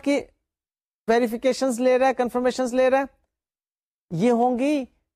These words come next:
بینک اوور ڈرافٹ کے ریفرنس میں کہ جی واقعی کیا بینک کا اتنا بیلنس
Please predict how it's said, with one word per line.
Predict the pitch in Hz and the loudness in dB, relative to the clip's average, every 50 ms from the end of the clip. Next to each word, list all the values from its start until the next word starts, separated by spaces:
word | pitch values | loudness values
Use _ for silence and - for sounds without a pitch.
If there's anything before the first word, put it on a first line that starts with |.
| _ - | _ -4
بینک | 165 240 254 262 254 214 262 | 0 0 2 2 2 2 2
اوور | 247 240 247 247 | 2 4 2 2
ڈرافٹ | 214 214 233 214 214 220 - - _ - | 2 2 2 2 2 0 -2 -4 _ -2
کے | 226 220 | 0 2
ریفرنس | 220 208 - - 214 214 208 - - - | 2 0 0 -2 -4 -4 -4 -4 -6 -8
میں | 208 202 196 _ _ _ _ _ _ _ _ _ - | -8 -8 -10 _ _ _ _ _ _ _ _ _ -2
کہ | 208 | 0
جی | 202 269 | 0 0
واقعی | 240 190 165 156 156 - - 196 254 - | 0 0 0 -2 -4 -4 0 0 0 0
کیا | - 311 320 339 349 311 | 2 2 2 2 2 0
بینک | 269 269 277 294 269 - - | 0 0 0 -2 -4 -4 0
کا | 320 320 302 - 254 | 0 2 2 0 -2
اتنا | - - 247 269 285 269 226 | -8 -6 -2 0 0 2 2
بیلنس | 240 226 233 247 269 247 - | 2 2 2 0 -2 -4 -6